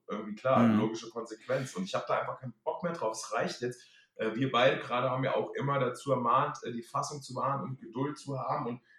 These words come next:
Speaker 1: das hatte ich auch bis jetzt, aber jetzt reicht's mir wirklich, ich hab einfach keine Lust mehr auf die
Speaker 2: Ja,
Speaker 1: Scheiße.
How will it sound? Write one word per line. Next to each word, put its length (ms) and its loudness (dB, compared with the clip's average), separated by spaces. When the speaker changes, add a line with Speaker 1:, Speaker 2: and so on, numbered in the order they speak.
Speaker 1:
das 140 -6
hatte 180 4
ich 120 -4
auch 200 0
bis 140 -10
jetzt, 320 2
aber 180 2
jetzt 420 0
reicht's 340 0
mir 120 0
wirklich, 300 -2
ich 20 -6
hab 80 0
einfach 240 -2
keine 220 -2
Lust 280 -6
mehr 160 -4
auf 140 -10
die 80 4
Speaker 2:
Ja, 140 10
Speaker 1:
Scheiße. 280 -4